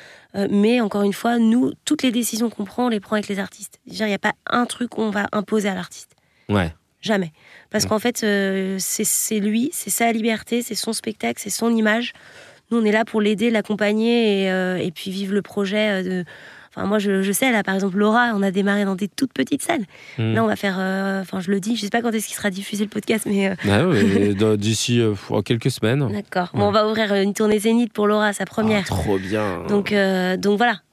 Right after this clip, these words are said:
Speaker 1: Donc, euh, quand tu arrives à ça, parce que ton arti-, l'artiste, euh, t'a fait confiance, bah, c'est génial, en fait. Donc, il faut
Speaker 2: Bah
Speaker 1: que ce
Speaker 2: ouais.
Speaker 1: soit un climat de confiance. Donc, euh, n'importe quelle production, tant que tu sens que t'es dans la même, euh, la même philosophie, la même façon de travailler, euh,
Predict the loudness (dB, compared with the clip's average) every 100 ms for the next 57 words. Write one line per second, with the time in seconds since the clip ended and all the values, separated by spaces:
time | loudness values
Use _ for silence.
0 | -6 -2 2 4 4 2 -2 -2 0 0
1 | 0 0 0 0 0 -2 -8 -20 _ -6
2 | -4 -4 -4 0 0 -2 -6 -4 -2 -4
3 | -6 -6 -2 -2 -2 -6 -8 -8 -6 -4
4 | -4 0 0 0 -4 -12 -20 -20 -20 _
5 | _ -18 -10 -2 2 4 2 0 -2 -2
6 | -2 -4 -2 -2 -2 0 0 0 0 -4
7 | -4 -6 -6 -4 -4 -4 -4 -4 -4 -6
8 | -18 -20 -20 -20 _ _ -20 _ 0 2
9 | 2 -2 -4 -6 -4 -6 -4 -2 -2 -2
10 | -6 -8 -8 -6 -4 -2 0 0 0 0
11 | 0 0 0 -2 -2 -2 -2 -2 0 0
12 | -2 -2 -4 -2 -2 -2 -4 -4 -6 -4
13 | -2 0 0 0 0 -2